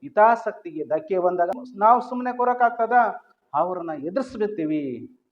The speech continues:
ಅಂತ ಘಂಟಾಘೋಷವಾಗಿ ಹೇಳ್ತಾ ಇದ್ದಾರೆ. "ನಮ್ಮ ಗುರಿಯ ಬೆಳಕಿನೆಡೆಗೆ ನಡೆವ ಧೀರ ಪಯಣದಲ್ಲಿ", ನಮ್ಮ ಗುರಿಯನ್ನ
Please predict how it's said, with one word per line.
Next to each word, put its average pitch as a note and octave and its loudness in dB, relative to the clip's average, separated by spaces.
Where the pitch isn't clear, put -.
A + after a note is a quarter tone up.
ಅಂತ D#3 4
ಘಂಟಾಘೋಷವಾಗಿ F3+ 4
ಹೇಳ್ತಾ F3 -2
ಇದ್ದಾರೆ. E3 -4
"ನಮ್ಮ F3 2
ಗುರಿಯ A3+ -2
ಬೆಳಕಿನೆಡೆಗೆ F#3+ -4
ನಡೆವ D#3+ 0
ಧೀರ F3 -2
ಪಯಣದಲ್ಲಿ", C3+ -8
ನಮ್ಮ B2 -2
ಗುರಿಯನ್ನ F#3+ 0